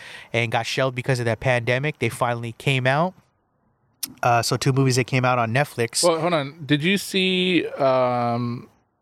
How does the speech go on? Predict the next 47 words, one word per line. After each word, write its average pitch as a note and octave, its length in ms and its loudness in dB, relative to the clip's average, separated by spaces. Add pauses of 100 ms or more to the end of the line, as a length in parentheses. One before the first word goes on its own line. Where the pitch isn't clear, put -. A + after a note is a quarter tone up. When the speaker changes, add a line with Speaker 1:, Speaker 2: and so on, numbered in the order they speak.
(220)
Speaker 2:
let C3+ 120 -8
me B2+ 80 -4
f-, - 220 -10
Speaker 1:
I A#2 340 0
mean, C3+ 140 4
we C3 60 6
Speaker 2:
um, B2+ 60 2
Speaker 1:
both B2+ 160 2
saw A2 140 0
Speaker 2:
the, - 40 -6
Speaker 1:
Spiral. A2 340 2
Speaker 2:
The C3 60 2
Killing D3+ 320 2
of B2+ 80 2
Two D3+ 120 2
Lovers? D#3 440 0
Speaker 1:
Yeah, B2+ 200 0
I A#2 40 -4
saw A2+ 160 -8
The G#2+ 60 -12
Killing - 260 -16
of B2+ 80 -8
Two B2+ 60 -10
Speaker 2:
Okay, C#3 120 0
let's C3 160 0
Speaker 1:
Lovers. C#3+ 120 0
Speaker 2:
talk - 20 -14
about C3 160 0
that A#2+ 100 2
after, G#2 320 -2
'cause - 420 -16 (380)
Speaker 1:
You D3 80 0
saw F#3 220 6
it? F4 160 -6
Speaker 2:
Yeah. A2+ 280 0 (200)
Speaker 1:
Okay. A2 320 -2 (480)
Um, C3 840 2 (520)
so E3 600 2 (540)
the, D3+ 260 2 (280)
all F3 140 2
the G3 100 0
movies G3+ 200 0
that F3 100 2
came F3 200 2
out D#3 260 2
were C#3+ 100 -2
basically, C3+ 1040 0